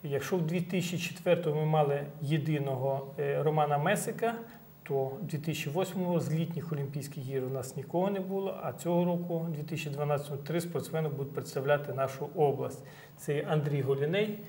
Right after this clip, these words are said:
в бігу на півтори тисячі метрів, е, Світлана Куделя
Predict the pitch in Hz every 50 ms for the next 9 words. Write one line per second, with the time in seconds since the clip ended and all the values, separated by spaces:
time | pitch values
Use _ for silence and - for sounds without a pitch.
0 | - - - - - - - - - - - 139 143 170 185 175 170 185 180 175
1 | 175 170 - - 160 - 180 170 165 170 - 180 170 - - - 165 165 165 165
2 | 160 165 165 160 156 151 151 151 - - - - - - - - - - - 160
3 | 151 143 - - - 147 - 175 160 147 143 139 - - 147 139 143 185 202 202
4 | 220 220 220 208